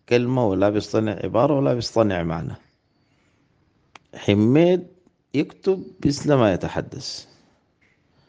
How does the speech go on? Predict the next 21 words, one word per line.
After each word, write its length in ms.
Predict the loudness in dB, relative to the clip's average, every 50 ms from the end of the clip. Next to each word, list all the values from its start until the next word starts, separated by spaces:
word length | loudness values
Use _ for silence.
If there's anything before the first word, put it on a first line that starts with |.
| _ _ _ _ _ _ _ _ _ _ _
وحميد 640 | -12 -4 0 2 2 4 4 4 4 2 2 2 2
يكتب 380 | 2 0 0 -2 -4 -4 -2 -2
مثل 280 | -4 -4 -2 -2 0
ما 460 | 0 2 0 0 -2 -2 -4 -6 -8 -8 -8 -8 -8
يمشي، 500 | -2 0 2 2 2 0 -4 -8 -8 -8
ومثل 440 | -8 -6 -4 -2 -2 -2 0 0 0
ما 180 | 2 2 2 2
يعمل، 400 | 2 0 0 0 -2 -2 -2 -2
ومثل 360 | -2 -2 -4 -4 -4 -2 -2
ما 320 | 0 0 0 -2 -2 -4 -6 -12 _ _ _ _ _ _ _ _ _ _ _ _
يلاقي 460 | 0 2 4 6 6 6 6 4 0 -4
الناس. 640 | -2 -2 -2 -2 -2 -4 -6 -10 -14 -16 -20 -20 _ _ _ _ _
يعني، 480 | -12 -12 -10 -10 -10 -10 -10 -10 -8
ما 260 | 0 2 2 4 4 2
عنده، 480 | 0 0 0 0 0 2 2 2 2 0 -4 -12 _ _ _ _ _ _ _ _ _ _
ما 220 | -4 0 2 2 2
عنده 240 | 2 2 2 0 0
شخصية 500 | 0 0 -2 -2 -2 0 2 4 4 2
تانية 520 | 2 -2 -4 -4 -4 -6 -8 -10 -14 -20 _ _ _ _ _ _ _ _ _ _ _ _ _ _ _ _ _ _ _ _ _ _ _ _ _ _ _ _ _ _ _ -2
أصلًا، 360 | -2 0 2 2 2 2 0
يعني. 300 | -4 -8 -10 -12 -14